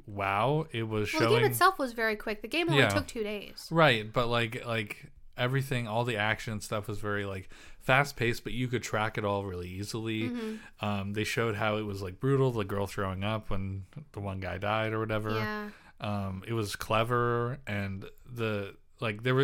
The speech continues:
Speaker 1: it slowed down when it needed to slow down, like, when the girl tried to drink the poisoned water
Speaker 2: Mm-hmm.
Speaker 1: or whatever.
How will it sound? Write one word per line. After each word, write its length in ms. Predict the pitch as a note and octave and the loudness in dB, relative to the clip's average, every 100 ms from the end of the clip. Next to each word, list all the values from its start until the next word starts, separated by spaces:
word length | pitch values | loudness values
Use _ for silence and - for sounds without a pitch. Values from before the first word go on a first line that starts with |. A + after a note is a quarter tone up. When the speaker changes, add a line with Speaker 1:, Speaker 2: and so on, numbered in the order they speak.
| C3+ | 2
Speaker 1:
it 160 | B2+ - | -2 -2
slowed 320 | - F3 D#3+ | 4 4 6
down 360 | B2+ A#2 C3+ | 6 6 4
when 120 | A#2+ A2+ | 2 0
it 80 | |
needed 220 | G#2+ A#2 A2+ | -2 -2 -4
to 60 | |
slow 280 | G2 A2+ A2 | -6 -2 -2
down, 280 | G2+ G2+ A2+ | 0 0 0
like, 200 | G#2+ G2+ | -2 -4
when 220 | G2+ G#2 G2 - - - | -4 -4 -6 -14 -20 -10
the 80 | A2 | -4
girl 480 | A2 G#2+ G#2+ G#2+ - C3 | 0 2 0 -2 -8 -14
tried 220 | - G#2+ G#2 | -2 0 0
to 80 | |
drink 340 | G2+ G#2+ G2+ - | -2 -4 -4 -6
the 220 | F#2 F2 - | -8 -8 -6
poisoned 540 | A#2 A2 A#2 A#2 A2 | -4 -2 -2 -4 -4
water 340 | G#2+ A2 A2 A#2 | -2 0 2 2
Speaker 2:
Mm-hmm. 120 | A#2 | 0
Speaker 1:
or 100 | A#2 | 0
whatever. 480 | A#2 A2+ A#2+ A#2+ | 0 0 0 -2